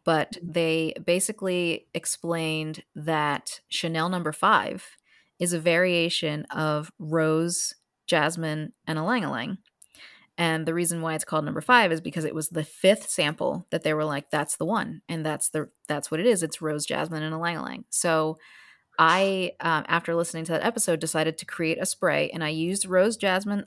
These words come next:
Speaker 1: ylang ylang, but then I also added a little bit of vanilla and a little bit of cinnamon, and I call it Witch Bitch Number Five.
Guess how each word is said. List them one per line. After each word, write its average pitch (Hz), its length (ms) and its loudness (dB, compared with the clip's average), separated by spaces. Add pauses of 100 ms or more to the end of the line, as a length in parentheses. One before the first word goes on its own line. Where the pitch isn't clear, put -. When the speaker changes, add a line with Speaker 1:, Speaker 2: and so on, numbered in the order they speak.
Speaker 1:
ylang 170 300 2
ylang, 156 300 -2
but - 120 -4
then 170 100 -2
I 160 100 -2
also 165 400 0
added 165 320 2
a 170 60 -8
little 156 200 -2
bit 190 120 0
of 196 60 -4
vanilla 214 520 2
and 160 140 -4
a 151 40 -4
little 165 180 -2
bit 175 80 -2
of 175 80 -2
cinnamon, 165 500 0 (680)
and 160 140 0
I 160 100 2
call 160 400 2
it 156 220 2
Witch 165 400 -2
Bitch 147 240 0
Number 147 240 -4
Five. - 540 -2